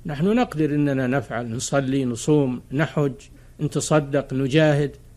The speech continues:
نقدر على أن نترك شرب الخمر، الك-، الكفر، الزنا، عندنا قدرة على ذلك، فلماذا نجحد، آه، ما، ما بجانبنا ونعتمد على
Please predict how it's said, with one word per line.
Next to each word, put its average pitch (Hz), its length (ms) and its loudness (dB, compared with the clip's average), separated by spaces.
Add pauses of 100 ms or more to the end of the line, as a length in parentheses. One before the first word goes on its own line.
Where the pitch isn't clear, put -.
(200)
نقدر 160 420 2
على 139 320 0
أن 147 160 0
نترك 151 300 -2
شرب 143 280 -4
الخمر، 131 680 0
الك-، 117 280 -8
الكفر، 139 680 0
الزنا، 143 580 2 (160)
عندنا 226 360 2
قدرة 180 340 2
على 127 220 -2
ذلك، 127 340 -2 (360)
فلماذا 233 580 4
نجحد، 143 640 -2 (480)
آه، 135 480 0
ما، 143 440 -2
ما 160 340 -2
بجانبنا 143 920 2 (420)
ونعتمد 151 640 0
على 127 460 0